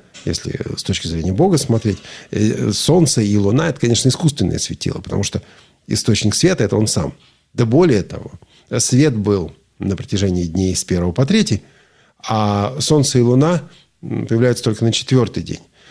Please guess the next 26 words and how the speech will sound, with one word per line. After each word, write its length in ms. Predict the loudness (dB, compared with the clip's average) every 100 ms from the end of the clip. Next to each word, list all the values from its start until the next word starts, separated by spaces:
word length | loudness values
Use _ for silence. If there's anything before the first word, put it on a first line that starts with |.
| -8
То 100 | -6
есть, 340 | -4 -6 -6
э, 340 | -6 -4 -6 -6
в 120 | -4
начале 400 | -2 2 2 2
творения 500 | 2 2 4 2 0 -8 _ -10
все-таки 460 | -2 0 0 -2
и 180 | -4 -4
тогда 500 | -2 0 0 0 0
сам 300 | -2 0 0 2
Бог 320 | 0 -2 -10 _ _ -2
дает 360 | 2 2 0
свой 220 | -4 -4
свет. 400 | -4 -4 -8 -12 _ _ _ _ _ _ -20 -20 -10 0
Вот, 220 | 0 -2 _ _
э, 180 | -2 -2 0
опять, 420 | -2 2 0 0 -2
вы 180 | 0
можете 280 | 2 2 2
это 80 | 0
принимать, 440 | 2 4 4 2
можете 300 | 2 2 4
не 180 | 4 4
принимать. 460 | 2 2 2 2 -2
Это 160 | 0
не, 380 | 2 4 4 2